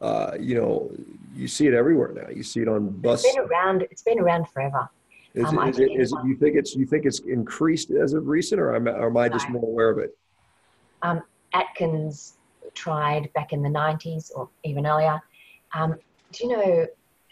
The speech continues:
Speaker 2: the Atkins diet was even, um, it was illegal for a doctor to prescribe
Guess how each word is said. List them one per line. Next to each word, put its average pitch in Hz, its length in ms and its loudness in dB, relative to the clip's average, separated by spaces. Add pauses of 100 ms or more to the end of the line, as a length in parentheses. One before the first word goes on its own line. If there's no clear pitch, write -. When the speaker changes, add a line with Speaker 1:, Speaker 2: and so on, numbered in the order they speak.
Speaker 2:
the - 160 0
Atkins 185 420 -4
diet 147 360 0 (120)
was 147 280 -8 (120)
even, 147 500 -4 (240)
um, 139 220 -8 (100)
it - 140 -2
was 190 180 2
illegal 147 600 0 (100)
for 143 100 -6
a 135 40 -8
doctor 139 280 -4
to - 160 -18
prescribe 127 600 -4